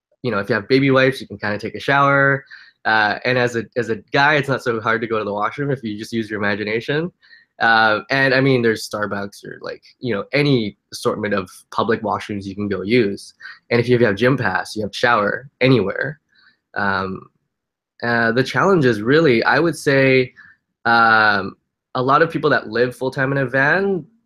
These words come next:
will find loneliness out of it, uh, because it's, it is a very contained amount of space, uh, especially where we live. It gets really rainy and dark, and it can be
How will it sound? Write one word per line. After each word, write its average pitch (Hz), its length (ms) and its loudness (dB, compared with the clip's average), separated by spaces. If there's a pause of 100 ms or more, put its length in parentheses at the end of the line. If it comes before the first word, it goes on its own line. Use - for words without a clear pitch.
(320)
will 117 340 0
find 110 920 -6
loneliness 131 640 -4
out 139 140 0
of 160 80 -2
it, 196 260 -4 (460)
uh, 107 240 4
because 127 260 2
it's, 127 280 -2
it 135 80 4
is 139 160 4
a 131 40 4
very 113 540 0
contained 113 400 -4
amount 101 240 -2
of 98 100 -10
space, 98 680 -6
uh, 202 300 -8 (520)
especially 120 680 0
where 113 220 2
we 135 160 4
live. 98 280 2
It 101 140 -4
gets - 280 -4
really 104 220 -2
rainy 127 480 4
and 98 220 -4
dark, 117 440 2
and 101 200 -6
it 92 180 -12
can 127 140 0
be 120 260 -2